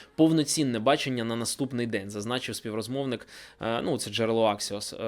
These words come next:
Е, додало, що переговори щодо економічного відновлення просуваються добре. Так, згідно з поточною пропозицією, війна закінчиться тим, що Україна збереже суверенітет над вісімдесятьма відсотками своєї території,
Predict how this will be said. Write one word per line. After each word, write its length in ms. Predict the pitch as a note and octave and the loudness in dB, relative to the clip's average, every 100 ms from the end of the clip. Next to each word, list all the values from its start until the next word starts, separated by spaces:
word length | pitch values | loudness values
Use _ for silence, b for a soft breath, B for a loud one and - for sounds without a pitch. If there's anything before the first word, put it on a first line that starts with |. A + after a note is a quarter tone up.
| G#2+ | -4
Е, 40 | G#2+ | -2
додало, 400 | G#2+ A2+ B2 C#3+ | -4 -2 0 0
що 200 | - A2 | 0 -2
переговори 460 | A#2 A2 B2 D3+ | -2 -2 0 0
щодо 240 | B2+ A#2 A2 | 0 -2 -4
економічного 440 | A2+ B2 A#2+ A2 | -2 -6 -4 -6
відновлення 280 | A2 D3+ A2+ | -4 -4 -4
просуваються 840 | A2 A2+ - A#2+ B2 A#2+ - G#2+ B B B B B B B - | -6 -6 -2 2 2 2 -2 -4 B B B B B B B -16
добре. 560 | A#2 G#2+ B2+ G#2 G2+ G2 - _ _ _ _ _ _ _ _ _ - - | -6 6 8 8 2 -8 -14 _ _ _ _ _ _ _ _ _ -16 -4
Так, 200 | - A2 | 2 2
згідно 320 | G#2 B2+ F3+ D3+ | 2 0 0 0
з 40 | |
поточною 480 | - B2 F3 D#3+ C#3 | -2 0 0 0 0
пропозицією, 680 | B2+ C3 A#2 A2+ - A2 A#2 | 0 -2 0 -2 -2 -2 0
війна 160 | D3 | 0
закінчиться 500 | D3 C3+ C#3 C3 B2 | -2 -2 -2 -4 -6
тим, 160 | B2 E3 | -4 -4
що 180 | - A#2+ | -2 -2
Україна 280 | B2 C#3 | 0 0
збереже 380 | A2+ A2 A#2+ B2 | 0 0 0 0
суверенітет 800 | C3 C3+ B2 A#2 A2+ A2 B2 B2 B B | 0 0 0 0 0 0 -2 -2 B B
над 200 | B2 C3 | 0 2
вісімдесятьма 1400 | C3 C#3+ D3 C#3 C#3+ - C#3 - _ _ - D3 C#3 G#2 - B2 | 2 2 0 2 0 2 0 -2 _ _ 0 6 6 6 -2 -8
відсотками 760 | A2 C#3 - C3+ B2 - A2+ | -2 0 2 4 2 0 -4
своєї 420 | A2 A#2+ A2+ A2 | -2 -2 -2 -2
території, 600 | G#2+ A#2+ A#2 E3 G3+ A3+ | 0 2 4 6 6 4